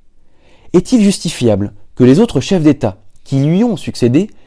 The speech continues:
bénéficient des mêmes pouvoirs que lui ? C'est peut-être pour cela qu'un film sur Napoléon génère à chaque fois du tumulte. Cela nous rappelle que le bonapartisme est si actuel que nous vivons dedans.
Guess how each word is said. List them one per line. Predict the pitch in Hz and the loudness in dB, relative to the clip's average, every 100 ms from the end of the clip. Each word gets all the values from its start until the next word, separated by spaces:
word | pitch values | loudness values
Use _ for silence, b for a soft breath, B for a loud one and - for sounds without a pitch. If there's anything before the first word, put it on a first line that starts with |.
| b b b | b b b
bénéficient | 123 202 196 180 160 170 | 2 4 4 0 -4 -4
des | 110 | -2
mêmes | 110 190 | 2 2
pouvoirs | 170 123 147 175 | 0 -2 0 0
que | - | -2
lui ? | 104 95 90 - - - - - - - - - _ _ | -2 -2 -6 -12 -20 -20 -20 -20 -20 -20 -20 -20 _ _
C'est | - 139 | -8 -4
peut-être | 147 151 196 - | -2 -2 -2 -4
pour | - 123 | -8 -6
cela | - 127 98 104 - | 0 0 0 -6 -10
qu'un | - | -6
film | 113 135 | -2 -2
sur | 120 113 | 0 -2
Napoléon | 110 - 113 120 147 - | -2 0 2 2 0 -4
génère | 107 117 131 135 | -4 0 2 2
à | 104 | -2
chaque | 104 - | -6 -2
fois | 113 | -2
du | 98 | -2
tumulte. | 107 98 87 - - _ - - - - _ | -4 -4 -4 -10 -20 _ -20 -20 -20 -20 _
Cela | - 135 156 | -2 2 4
nous | 127 | 4
rappelle | 110 110 156 165 | 2 2 0 0
que | - | 0
le | 110 | 2
bonapartisme | 110 127 127 104 - 156 143 - | 4 2 2 -4 -6 -8 -6 -6
est | 104 | -8
si | - - 214 170 | -6 -4 0 0
actuel | - - 117 139 131 - | -2 -2 0 0 -4 -8
que | - | -2
nous | 107 101 | 0 0
vivons | 98 123 117 131 | 0 0 2 2
dedans. | 101 92 | 0 -4